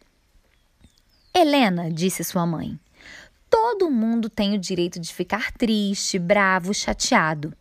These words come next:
Todos nós temos esses sentimentos. Só não podemos brigar com quem está à nossa volta. Bater e chutar continua sendo proibido, você já sabe.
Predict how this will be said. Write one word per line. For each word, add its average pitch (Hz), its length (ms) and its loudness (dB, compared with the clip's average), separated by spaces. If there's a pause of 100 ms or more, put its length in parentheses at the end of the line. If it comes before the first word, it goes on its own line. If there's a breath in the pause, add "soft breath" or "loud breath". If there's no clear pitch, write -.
(540 loud breath)
Todos 370 460 2
nós 226 340 4
temos 311 300 0
esses 311 240 0
sentimentos. 262 840 0 (280 loud breath)
Só - 240 0
não 247 120 0
podemos 175 560 0
brigar 196 420 0
com 220 160 0
quem 233 220 -2
está 214 280 2
à 220 60 4
nossa 233 260 0
volta. 220 540 0 (260 loud breath)
Bater 190 440 0
e 214 60 0
chutar 208 500 2
continua 220 560 -2
sendo 220 320 -2
proibido, 233 640 0
você 165 320 -4
já 240 160 -2
sabe. 160 500 0